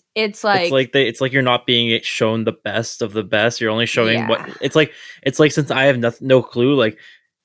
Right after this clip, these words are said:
Speaker 2: you doing this, I could think you're, like, the most amazing beatboxer,
Speaker 1: Yeah,
Speaker 2: but you
Speaker 1: and
Speaker 2: are
Speaker 1: I'm,
Speaker 2: only
Speaker 1: I'm not. <laughs>
Speaker 2: semi-professional,
Speaker 1: Like,
Speaker 2: and there's,
Speaker 1: yeah,
Speaker 2: like,
Speaker 1: I'm
Speaker 2: way
Speaker 1: not.
Speaker 2: better people, but I'm not gonna be
Speaker 1: Oh,
Speaker 2: exposed
Speaker 1: yeah.
Speaker 2: to that 'cause they're on the media. I get, I get what you're saying.
Speaker 1: Yeah, yeah. But there's a lot of people that, like,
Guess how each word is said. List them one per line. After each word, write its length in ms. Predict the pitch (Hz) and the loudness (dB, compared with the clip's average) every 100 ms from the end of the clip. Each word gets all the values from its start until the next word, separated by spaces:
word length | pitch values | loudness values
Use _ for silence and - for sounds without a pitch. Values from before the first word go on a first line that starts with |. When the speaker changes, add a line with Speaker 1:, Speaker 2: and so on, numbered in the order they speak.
| _ - | _ -10
Speaker 2:
you 280 | 123 139 160 | 2 6 6
doing 340 | 147 143 123 | 6 2 4
this, 280 | 113 143 - | 4 2 2
I 100 | 127 | -2
could 180 | 135 - | -2 -2
think 200 | 127 120 | -4 0
you're, 120 | 120 | 2
like, 300 | 113 107 - | 2 0 -4
the 120 | 127 | -2
most 240 | 127 123 - | 2 2 2
amazing 340 | 123 117 123 | 0 0 -2
beatboxer, 720 | 107 127 117 110 110 110 110 113 - | -4 -2 0 -2 -2 2 2 2 -2
Speaker 1:
Yeah, 180 | 247 269 | 0 4
Speaker 2:
but 200 | 139 120 | 4 4
you 100 | 127 | 4
Speaker 1:
and 80 | 127 | 4
Speaker 2:
are 40 | |
Speaker 1:
I'm, 60 | 240 | 4
Speaker 2:
only 140 | 127 - | 0 0
Speaker 1:
I'm 220 | 139 - 220 | 2 2 4
not. 180 | 214 | 2
<laughs> 0 | |
Speaker 2:
semi-professional, 300 | 160 147 370 | 2 2 2
Speaker 1:
Like, 340 | - 494 403 - 440 - | 4 4 4 4 2 2
Speaker 2:
and 140 | 135 | 4
there's, 160 | 135 - | 4 4
Speaker 1:
yeah, 80 | |
Speaker 2:
like, 80 | - 285 | 2 2
Speaker 1:
I'm 80 | 214 | 4
Speaker 2:
way 100 | 147 | 4
Speaker 1:
not. 120 | 147 | 4
Speaker 2:
better 200 | 139 131 | 4 2
people, 380 | 127 160 156 131 | 2 0 4 2
but 140 | 127 | 4
I'm 140 | 131 120 | 0 0
not 160 | 123 | -2
gonna 120 | 139 117 | -2 -2
be 80 | |
Speaker 1:
Oh, 40 | 120 | 0
Speaker 2:
exposed 320 | - 127 123 | 2 4 2
Speaker 1:
yeah. 20 | |
Speaker 2:
to 60 | 113 | 2
that 200 | 123 127 | 0 0
'cause 140 | 120 | -2
they're 140 | 113 113 | 0 0
on 100 | 113 | 0
the 80 | |
media. 320 | 117 113 110 104 | 0 0 0 0
I 80 | 123 | -2
get, 160 | 107 - | -2 0
I 80 | 131 | 0
get 120 | 131 | 2
what 60 | 113 | 0
you're 100 | 113 | -4
saying. 180 | 104 | -2
Speaker 1:
Yeah, 260 | 277 247 208 | 2 2 2
yeah. 380 | 220 247 208 185 - - | 2 2 2 0 -6 -8
But 100 | 262 | 0
there's 180 | 392 359 | 2 2
a 60 | |
lot 200 | 339 320 | 4 4
of 120 | 302 - | 2 0
people 380 | 285 247 233 | -4 -2 0
that, 280 | 214 202 190 | 2 4 2
like, 320 | 190 185 - | 0 -2 -6